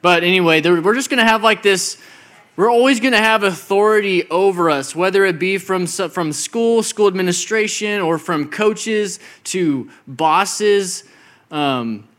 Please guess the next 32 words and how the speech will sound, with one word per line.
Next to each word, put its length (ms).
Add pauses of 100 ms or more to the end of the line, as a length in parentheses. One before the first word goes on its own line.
(140)
it's 160
just 180
gonna, 200
like, 280
there's 200
always 400
this 200
season 320
where 100
we 100
just 220
think 220
we're 100
gonna 180
have 240
this 180
freedom, 300
but 120
the 80
finish 400
line 200
always 420
moves, 600
and 100
we're 80
always 340 (440)
duped 300
into 200
thinking 420
that, 120
like, 180
now, 440